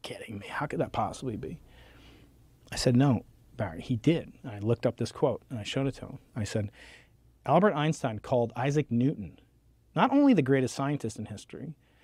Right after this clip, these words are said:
but the man who single-handedly changed Western civilization more than any other person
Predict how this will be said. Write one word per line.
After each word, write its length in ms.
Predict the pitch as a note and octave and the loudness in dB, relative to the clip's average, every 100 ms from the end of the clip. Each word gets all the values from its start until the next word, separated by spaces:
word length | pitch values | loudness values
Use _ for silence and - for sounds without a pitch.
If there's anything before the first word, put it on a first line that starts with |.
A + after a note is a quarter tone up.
| _ - | _ -6
but 160 | C3+ | 0
the 60 | C#3 | 4
man 400 | C#3 D#3+ F3+ D3 | 6 6 4 2
who 80 | C3+ | 0
single-handedly 800 | - F3+ F3+ - E3+ F3 D#3 B2+ | 0 0 2 0 0 2 2 0
changed 500 | - D#3+ D#3+ D#3 A#2 | -2 -2 2 2 2
Western 480 | A#2 C#3+ - D3 | 0 0 0 -2
civilization 1080 | C3 D3 B2 A#2 G#2+ A#2+ C3+ - G2+ - D3 - _ _ | 0 -2 0 0 0 0 -2 -2 -8 -12 -14 -16 _ _
more 180 | A#2+ B2+ | -2 0
than 140 | A#2+ | 0
any 240 | A#2 A#2+ A2+ | 0 -2 -2
other 160 | G#2+ | -4
person 480 | - - - - | -6 -8 -8 -12